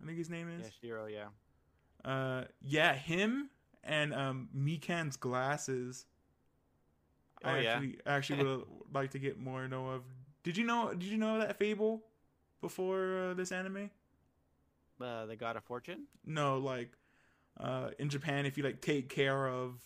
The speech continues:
Speaker 1: an item and you love it, basically, uh, like, spirits inhabit
Speaker 2: Oh.
Speaker 1: it, make it come to life.
Speaker 2: Ah, yeah, yeah, yeah. I've heard of that.
Speaker 1: Yeah, and then it's really cute, and there's the God of Fortune that inhabited her glasses,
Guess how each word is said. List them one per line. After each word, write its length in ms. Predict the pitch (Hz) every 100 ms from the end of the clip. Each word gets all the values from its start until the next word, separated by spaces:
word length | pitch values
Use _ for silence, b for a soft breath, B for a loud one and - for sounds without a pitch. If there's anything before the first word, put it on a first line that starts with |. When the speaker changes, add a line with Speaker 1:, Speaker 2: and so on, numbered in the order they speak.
| - _ _ -
Speaker 1:
an 120 | 123
item 480 | 139 139 143 160 147 _ _
and 160 | 135 131
you 160 | 131 131
love 220 | 135 139
it, 280 | 143 - -
basically, 720 | 135 131 135 135 135 131 135 b b b b b _ -
uh, 360 | 127 123 123 -
like, 140 | 127
spirits 420 | - 139 135 127 135
inhabit 400 | 131 127 135 139
Speaker 2:
Oh. 40 | 143
Speaker 1:
it, 140 | -
make 140 | 135
it 100 | 131
come 160 | 117 135
to 60 | 123
life. 440 | 127 135 139 - _ 107 101 - _ _ _ _ _ -
Speaker 2:
Ah, 540 | 110 131 139 135 120
yeah, 160 | 107 107
yeah, 200 | 107 107
yeah. 120 | 101 98 -
I've 120 | 120
heard 160 | 110 101
of 60 |
that. 180 | 98 101 - -
Speaker 1:
Yeah, 380 | 127 127 127 127 -
and 120 | 139
then 140 | 139 131
it's 140 | 135
really 260 | 135 123 120
cute, 400 | - 123 123 -
and 300 | 127 127 123 - _ _ _ _ _ _
there's 100 | 131
the 80 | 131
God 180 | 131 127
of 80 | 120
Fortune 400 | 143 127 - 127
that 240 | 127 113 - - _ -
inhabited 400 | 131 127 127 123
her 140 | 131
glasses, 580 | 131 127 127 127 131 135